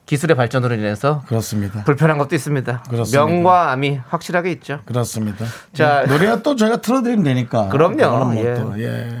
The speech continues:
Speaker 1: 그리고 또,
Speaker 2: 그렇습니다.
Speaker 1: 또 동계올림픽 기간이잖아요.
Speaker 2: 우리
Speaker 1: 우리
Speaker 2: 얘기가 길어질수록
Speaker 1: 예.
Speaker 2: 어, 또 우리가 실수를 할 수가 있으니까.
Speaker 1: 아, 실수 안 해요. <laughs> 왜 실수를 해요?
Speaker 2: 이쯤에서?
Speaker 1: 동계올림픽 기간이라서 우리 연느 김연아 씨가 더 보고 싶다. 이런 말씀을 드리고 싶다.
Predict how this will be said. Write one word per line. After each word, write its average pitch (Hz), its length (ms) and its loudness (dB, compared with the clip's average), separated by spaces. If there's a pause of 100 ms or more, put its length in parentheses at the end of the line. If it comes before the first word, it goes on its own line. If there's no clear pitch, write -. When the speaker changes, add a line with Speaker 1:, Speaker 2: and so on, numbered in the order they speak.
Speaker 1:
그리고 127 140 -8
또, 131 200 -2
Speaker 2:
그렇습니다. 104 360 -8 (180)
Speaker 1:
또 151 120 -2
동계올림픽 165 760 2 (300)
기간이잖아요. 127 720 2 (840)
Speaker 2:
우리 135 140 4
Speaker 1:
우리 127 280 2
Speaker 2:
얘기가 131 280 2
길어질수록 131 560 0
Speaker 1:
예. 135 340 2
Speaker 2:
어, 107 200 -6
또 113 180 -2
우리가 113 400 -2
실수를 143 380 -2
할 127 80 0
수가 127 180 -4
있으니까. 120 600 -4
Speaker 1:
아, 127 100 -6
실수 226 240 -2
안 196 120 4
해요. 294 200 2
<laughs> - 20 2
왜 165 120 2
실수를 165 420 2
해요? 151 80 6
Speaker 2:
이쯤에서? 147 420 4
Speaker 1:
동계올림픽 220 460 2
기간이라서 185 720 2 (220)
우리 160 200 2
연느 151 380 4
김연아 170 340 2
씨가 165 240 -2
더 208 240 2
보고 160 180 0
싶다. 135 480 -2
이런 139 220 0
말씀을 117 260 -2
드리고 110 200 -6
싶다. - 400 -4